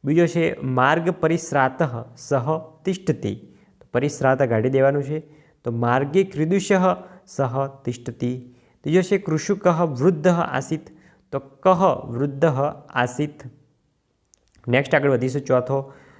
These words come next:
ધનસુતઃ માર્ગે પ્રાપ્તઃ. તો ધનસુતઃ કુત્ર પ્રાપ્તઃ. પાંચમો, સહ તસ્ય સર્વ વૃત્તાંત કથયતિ. તો સહ કસ્ય સર્વે વૃત્તાંત કથયતિ. ચોથો જોઈએ કે નિર્દેશાનુસાર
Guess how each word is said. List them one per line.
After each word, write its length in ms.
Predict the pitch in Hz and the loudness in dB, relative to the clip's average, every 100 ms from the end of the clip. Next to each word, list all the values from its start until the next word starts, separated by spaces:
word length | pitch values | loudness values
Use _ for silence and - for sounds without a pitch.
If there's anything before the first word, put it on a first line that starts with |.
| _ - | _ 0
ધનસુતઃ 680 | 147 170 - 202 196 165 175 | 2 2 -2 -2 2 4 4
માર્ગે 500 | 156 143 151 151 165 | 4 4 4 0 -4
પ્રાપ્તઃ. 460 | - 131 131 - - 139 147 - _ _ _ | 2 0 0 -6 -6 -6 -12 -18 _ _ _
તો 80 | 117 | -12
ધનસુતઃ 640 | 117 147 185 185 170 - 127 147 175 - - | 2 2 2 0 -4 0 -2 0 -6 -10 -6
કુત્ર 380 | 220 220 - 143 | -4 0 2 2
પ્રાપ્તઃ. 420 | 110 101 - - 123 143 _ _ _ _ _ | 2 -4 -6 -16 -14 -16 _ _ _ _ _
પાંચમો, 680 | 117 123 123 127 127 123 175 | -4 -2 -2 -2 -2 -2 -14
સહ 360 | - - 139 190 | -10 -2 2 2
તસ્ય 460 | 180 147 - 190 | 2 0 0 -2
સર્વ 400 | 175 - 175 160 | -2 0 0 2
વૃત્તાંત 540 | 147 135 - 151 175 175 | 0 -2 0 2 2 0
કથયતિ. 540 | 143 - 113 104 117 113 _ _ _ - | -4 -2 -4 -4 -8 -16 _ _ _ -14
તો 60 | |
સહ 320 | 120 139 127 | -4 -2 0
કસ્ય 480 | 180 147 143 - 196 | 0 0 -2 -2 0
સર્વે 380 | 190 175 160 165 | 2 2 2 2
વૃત્તાંત 520 | 147 143 - 151 156 | -2 -6 0 0 0
કથયતિ. 640 | 156 147 151 147 147 151 151 _ _ _ _ _ _ _ | -4 -4 -2 -2 -4 -10 -12 _ _ _ _ _ _ _
ચોથો 280 | - 139 165 | 2 4 4
જોઈએ 240 | 147 151 165 | 2 2 2
કે 140 | 165 | 0
નિર્દેશાનુસાર 1160 | 131 143 143 151 170 170 160 143 - 143 160 | 0 0 0 0 0 0 -4 -4 -2 0 0